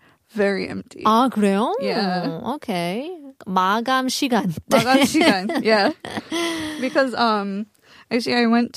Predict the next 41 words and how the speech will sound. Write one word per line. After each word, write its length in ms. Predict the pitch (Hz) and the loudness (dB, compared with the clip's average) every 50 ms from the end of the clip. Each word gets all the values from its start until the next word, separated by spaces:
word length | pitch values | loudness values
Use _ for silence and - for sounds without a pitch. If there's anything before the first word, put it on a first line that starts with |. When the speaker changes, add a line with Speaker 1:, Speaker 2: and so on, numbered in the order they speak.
| - | -4
Speaker 1:
to, 440 | 285 262 254 247 240 226 214 202 - - - | -2 0 0 2 2 2 0 0 -2 -4 -2
as 240 | - 226 226 208 208 | 0 0 2 2 2
well 140 | 214 220 226 | 2 2 4
as 140 | 247 247 233 | 2 0 0
having 260 | 254 220 202 208 208 | 0 -2 0 0 -2
the 60 | 196 | -2
Sound 280 | 190 - - 190 196 196 | -4 -4 -4 -4 -2 -2
Garden, 400 | 208 226 254 277 330 359 370 349 | 0 -2 -2 -2 -2 -2 -2 -2
they 140 | 277 247 196 | 0 0 0
also 240 | 196 208 208 - 226 | 0 -2 -4 -4 -4
have 100 | 202 196 | -4 -4
a 60 | 196 | -4
gallery. 600 | - - 208 180 - 202 220 240 262 311 359 415 - _ _ _ _ _ _ _ _ _ - | -4 -4 -4 -4 -4 -2 -2 -2 -2 -4 -6 -8 -12 _ _ _ _ _ _ _ _ _ -4
And 460 | - 202 208 208 214 214 208 208 202 | -2 -2 0 0 0 0 0 0 -2
the 260 | 202 208 247 233 214 | -4 -2 0 0 0
gallery, 880 | 202 - 208 202 208 226 240 240 233 226 226 214 208 196 185 196 202 185 - | 2 2 2 2 4 4 4 2 2 2 0 0 -2 -2 -4 -4 -6 -6 -6
um, 420 | - - 202 190 202 185 175 160 | -4 -4 -2 -2 -2 -4 -6 -6
is 220 | - - 202 196 - | -6 -6 -6 -4 -2
having 340 | 262 233 214 220 220 220 | -2 -2 -2 -2 -2 0
a 100 | 214 208 | 0 0
really, 460 | 202 196 208 226 247 254 269 269 254 240 | -2 -2 0 2 4 4 6 6 6 4
really 220 | 233 226 220 208 | 4 2 0 0
good 240 | 190 - 202 196 185 - | 0 2 2 2 2 2
exhibition 600 | 165 165 - - - 233 - - - - - - | 0 -2 -4 -8 -10 -10 -8 -8 -6 -6 -6 -6
at 140 | - - - | -6 -6 -4
the 60 | - | -4
moment. 360 | 202 196 190 202 240 269 349 - _ _ _ _ _ _ _ | -2 0 2 2 2 2 2 0 _ _ _ _ _ _ _
So 260 | _ - - 233 202 | _ -6 -4 -2 0
it's 280 | 196 185 185 185 202 - | 0 -2 -2 -6 -8 -6
got 240 | - 226 214 196 - | -2 -2 -2 -2 -2
the 160 | - 208 202 | -2 -2 0
music 360 | 202 202 208 208 220 220 202 - | 0 2 2 2 0 0 0 -2
of 160 | 185 180 208 - | -4 -4 -4 -4
Uncle 460 | - 208 196 214 - 269 269 294 311 - - - _ _ _ _ _ - | -4 -4 -2 -2 0 0 0 0 0 -4 -8 -20 _ _ _ _ _ -10
playing 360 | - - 247 226 233 233 240 | -4 -2 0 2 2 2 2
throughout 420 | - - 226 208 202 196 202 - - | 2 2 2 2 2 0 -2 -2 -2
it. 240 | 262 277 285 - | -2 -2 -2 -2
It's 320 | - - 214 202 - - - | -4 -6 -6 -6 -6 -6 -4
an 400 | 214 202 196 196 180 185 - - - | -2 0 0 0 -2 -4 -6 -6 -4
installation 760 | - 226 233 - - 247 226 226 190 202 214 - 226 202 | -4 -4 -2 -2 -2 0 2 2 2 0 0 0 0 0
art 260 | 156 - - - - | 0 -2 -2 -4 -6